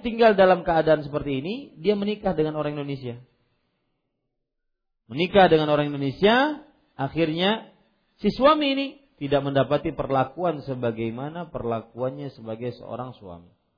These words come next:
Dalam artian, sang istri tidak melayaninya. Sang suami ingin sekali mendapatkan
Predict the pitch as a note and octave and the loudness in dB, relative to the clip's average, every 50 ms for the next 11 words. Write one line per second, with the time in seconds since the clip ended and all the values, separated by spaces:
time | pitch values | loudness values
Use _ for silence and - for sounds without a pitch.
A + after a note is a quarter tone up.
0 | _ _ _ _ _ _ _ - B2+ C#3+ D#3 E3 E3+ E3 - E3+ F#3+ G3+ G3+ G3+ | _ _ _ _ _ _ _ -4 0 0 2 2 2 0 2 4 4 6 6 4
1 | G3 G3 - - _ _ _ _ _ _ C3+ C3 C3 D3+ D3+ - - E3+ E3 D3 | 2 -2 -6 -16 _ _ _ _ _ _ -10 -10 -6 -6 -6 -4 -2 -2 -2 -2
2 | C#3+ C3+ C#3 C3+ C3+ C3 B2 B2 B2 B2+ B2+ B2+ C3 B2+ B2 A#2+ A2+ G#2+ - _ | -2 -2 -2 -2 -2 0 0 0 2 2 0 0 -2 -6 -6 -8 -10 -12 -14 _
3 | _ _ _ _ _ _ _ _ _ _ _ _ _ _ _ _ _ - C#3 D#3 | _ _ _ _ _ _ _ _ _ _ _ _ _ _ _ _ _ -4 -4 -4
4 | D3+ - A3+ A#3+ C4+ C4+ B3+ A#3+ A3 - - C#4+ D#4 E4 F4 D4+ C4 G3+ A3+ A#3 | -2 0 2 2 4 4 2 0 -2 -4 -6 -8 -4 -2 -2 -2 -2 0 2 4
5 | A3+ A3 G#3 G3+ F#3+ F#3 F3+ E3+ G3 F#3+ - G#3 G#3 G#3+ G#3+ - | 4 4 4 2 2 2 4 4 2 2 4 6 6 6 4 2